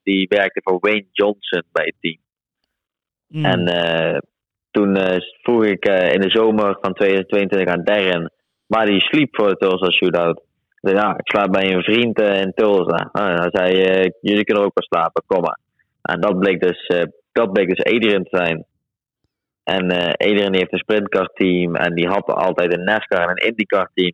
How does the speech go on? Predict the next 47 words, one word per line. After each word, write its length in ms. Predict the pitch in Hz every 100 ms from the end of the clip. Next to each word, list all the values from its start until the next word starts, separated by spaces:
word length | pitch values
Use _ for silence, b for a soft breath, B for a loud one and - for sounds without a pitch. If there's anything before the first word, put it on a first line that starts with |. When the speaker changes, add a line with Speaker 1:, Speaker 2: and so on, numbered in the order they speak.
| -
Speaker 1:
Dus 140 | 92
dat 140 | 90 95
is 120 | 92
wel 260 | 92 90
een, 200 | 90 87
eh, 200 | 90 90 87
dat 100 | 90
is 100 | 90
een 80 | 95
grote 320 | 110 107 101
man 260 | 104 110 101
hier, 200 | 95 90
zeg 120 | 85 -
maar. 200 | 85 - -
Speaker 2:
Ja. 300 | 143 131 110 _ _ _ _ _ _ _ _ _ _ _
Speaker 1:
En, 260 | - 101 95
eh, 440 | 95 92 90 85 - _ _ _ _ _ _ _ _
nou, 160 | - 113 104
Adrian 220 | 117 98 101
die 100 | 92
zei 260 | 98 95
van, 300 | 92 90 87 87
eh, 140 | 85
"Ja, 200 | 92 90
kom 120 | - 98
maar 100 | 90
voor 120 | 90
mij 180 | 90 90
werken 500 | 107 120 127 120 113
als 180 | 110
je, 80 | 117 110 107 101 98
eh, 120 | 90
deze 240 | 101 98
zomer." 540 | - 107 98 90 82 -
Dus 160 | 104 -
toen 280 | 95 90 87
deze 280 | 95 85
z-, 440 | - 95 87 87 -
zomer 320 | 101 95 90
ben 140 | 92
ik, 120 | 90 -
eh, 220 | - 87
geslaagd 400 | 87 - 104 98
voor 100 | -
de 60 | 92
middelbare 360 | 95 95 90 90
school. 360 | 123 107 87